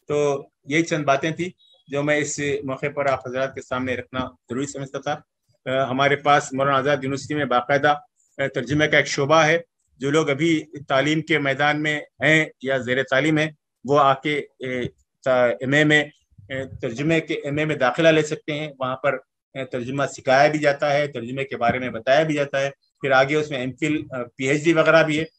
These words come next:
तो आप बहुत सारी चीज़ें इस मैदान के अंदर आगे कर सकते हैं। तो मैं इस मौके पर तमाम, अ, शुरका का भी शुक्रिया अदा करता हूँ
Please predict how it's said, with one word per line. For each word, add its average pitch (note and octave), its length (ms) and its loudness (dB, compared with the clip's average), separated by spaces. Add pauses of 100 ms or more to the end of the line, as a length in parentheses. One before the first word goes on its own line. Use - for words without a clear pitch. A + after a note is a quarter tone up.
(220)
तो G3 60 -4
आप F#3+ 260 2 (320)
बहुत A3 460 0
सारी A3+ 180 4
चीज़ें G#3 300 0
इस F#3+ 260 -2
मैदान E3+ 280 0
के E3+ 100 -10
अंदर E3+ 140 -4
आगे D3 300 -2 (220)
कर D#3 80 0
सकते A#2+ 320 -10
हैं। G2+ 160 -12 (1120)
तो D3+ 400 4 (180)
मैं D#3+ 120 2
इस E3+ 180 -2
मौके D#3+ 340 -2
पर E3 300 0 (140)
तमाम, D#3 380 0 (120)
अ, D3 220 -4
शुरका C#3 360 -2
का E3+ 140 2
भी E3 100 2
शुक्रिया D#3+ 320 0
अदा D#3+ 100 4
करता D#3 280 -4
हूँ E3 200 -6